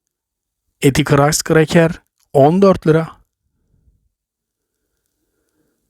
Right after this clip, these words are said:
Eti süt burger çeşitleri on dört lira.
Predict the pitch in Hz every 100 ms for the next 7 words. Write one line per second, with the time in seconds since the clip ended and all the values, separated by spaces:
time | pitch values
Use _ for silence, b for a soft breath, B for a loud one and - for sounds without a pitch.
0 | _ _ 147 - 143 - 196 - 135 127
1 | 135 170 196 160 196 160 151 151 - _
2 | 151 156 180 160 - 160 156 151 -